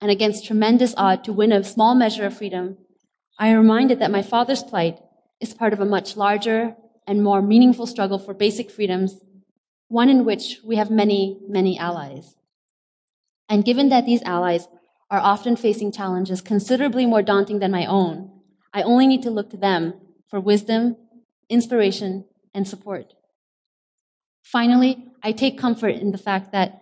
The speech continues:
history tells us that no sacrifice for just causes is wasted, and that progress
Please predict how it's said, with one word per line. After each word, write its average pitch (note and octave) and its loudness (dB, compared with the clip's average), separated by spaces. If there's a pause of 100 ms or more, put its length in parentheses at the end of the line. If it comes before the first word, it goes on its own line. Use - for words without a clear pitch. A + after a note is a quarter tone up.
(140)
history C#4 0
tells G#3 -2
us G3 -4
that F#3+ -6
no A3+ 0
sacrifice A3 -2
for G3 -8
just G3 -4
causes F#3+ -2
is F3 -12
wasted, F#3 -4 (520)
and G#3+ 2
that G#3+ 0
progress A#3 0